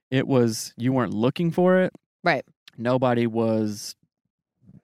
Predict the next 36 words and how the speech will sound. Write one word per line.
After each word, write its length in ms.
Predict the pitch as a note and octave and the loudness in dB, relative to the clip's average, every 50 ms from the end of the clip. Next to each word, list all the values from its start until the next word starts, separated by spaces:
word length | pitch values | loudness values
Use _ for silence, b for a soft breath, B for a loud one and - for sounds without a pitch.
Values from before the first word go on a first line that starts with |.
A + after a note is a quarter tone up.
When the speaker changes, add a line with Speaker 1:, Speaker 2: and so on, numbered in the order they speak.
| _ _ | _ _
Speaker 1:
talking 480 | - - - A2 B2 C#3 - E3 D#3+ E3 | -8 -4 0 0 0 0 0 0 0 2
about 300 | D#3 D#3+ D#3+ D#3+ E3 E3 | 4 4 4 4 6 6
it. 180 | D#3+ D#3+ - - | 4 4 2 0
Nobody 460 | - B2 B2 B2 A#2+ A#2+ A#2 A2+ A#2 A2+ | 0 2 2 4 4 4 4 4 2 2
was 300 | A2 A2+ A2+ - - - - | 2 0 -2 -4 -8 -6 -4
asking 400 | A2 A2 A2+ A#2+ - - A#2+ A2+ | -2 0 0 0 -2 -4 -4 -2
you 200 | A2+ A2+ A2 G#2 | -2 -2 -2 -2
weird, 360 | G#2 A2+ A#2+ A#2 A#2+ B2+ A#2 | -2 0 2 2 2 2 2
messed 240 | A#2 A#2+ A#2+ - - | 0 -2 -2 0 -2
up 120 | A#2+ G#2 - | -2 -4 0
questions 500 | - C3 - D#3+ - - - B2 B2 B2 | 2 2 2 2 2 0 0 0 0 0
about 300 | A#2 G#2+ G#2+ A2 A2 - | -2 -2 -2 -2 -4 -2
when, 260 | A2 A#2 A#2 A#2 A#2 A#2 | -2 -2 -2 -2 0 0
Speaker 2:
Right. 260 | D#3+ D#3+ D#3 D3+ - D#3+ E3+ B B B B B B _ _ _ | 2 2 2 0 -2 -6 -12 B B B B B B _ _ _
Speaker 1:
what 180 | - A2 A#2+ A#2+ | -4 -2 -2 -2
if 120 | A2+ - | -2 -4
you 60 | A#2+ | -2
die, 360 | A2+ A2 A#2+ A#2+ A#2+ A#2+ A#2 A#2+ | 2 4 6 6 6 6 6 4
what 200 | A#2 A#2+ B2 A#2 | 4 2 2 4
happens, 560 | A#2 B2 B2 A#2+ - B2 A#2+ A#2 A#2 A#2+ A2+ | 4 4 4 4 4 2 2 2 2 0 0
or 220 | A2 G#2+ A2 G#2+ - | -2 -2 -4 -6 -6
all 200 | - G#2+ A2+ A2+ A2+ | -4 -2 0 0 0
this 160 | A#2 A#2+ A#2+ | 0 -2 -2
stuff. 320 | - - A2+ A2+ A2+ - _ _ _ _ _ _ _ _ _ _ | -2 0 0 0 0 -4 _ _ _ _ _ _ _ _ _ _
And 140 | - B2 B2 | -6 -4 -4
it 80 | B2+ F#2+ | -2 -2
was 180 | A2+ A#2 G#2+ | -2 -2 0
a, 280 | A#2+ A2 A2 G#2+ G#2+ - - _ _ _ _ _ _ _ _ _ _ _ | 2 2 2 2 0 -2 -8 _ _ _ _ _ _ _ _ _ _ _
you 720 | - A2+ A#2+ B2+ B2+ B2+ B2+ B2+ B2+ B2 A#2+ A#2 A#2+ - _ _ _ _ _ _ _ _ _ _ _ _ _ _ _ _ _ _ _ _ | -10 -2 0 2 4 4 4 4 2 2 0 -2 -4 -10 _ _ _ _ _ _ _ _ _ _ _ _ _ _ _ _ _ _ _ _
chose, 680 | - - - - C#3 C#3 B2+ A2 G2+ G2+ G2+ G2 - - | -14 -6 -2 0 2 2 2 2 0 -4 -6 -10 -10 -8
like, 280 | A2 G#2+ G#2+ G#2 - - - | -6 -4 -4 -4 -6 -2 2
obviously 640 | - C3+ C#3+ C#3 C3+ - - A#2+ A2+ A2 A2 C3 - _ _ _ _ _ _ _ _ _ _ A2+ | 4 4 4 4 2 0 0 0 2 2 0 -2 -6 _ _ _ _ _ _ _ _ _ _ 0
God 260 | A#2+ A2+ A2+ A#2 G2+ | 2 4 4 4 4
was 140 | G#2+ G#2 G2+ | 2 -2 -2
working 400 | G#2+ A2 A2+ A2 - A#2 G#2+ G2+ | -2 -2 -2 0 0 0 0 0
on 300 | - G#2+ G#2 G#2 G#2 G2+ | 0 0 -2 -2 -4 -6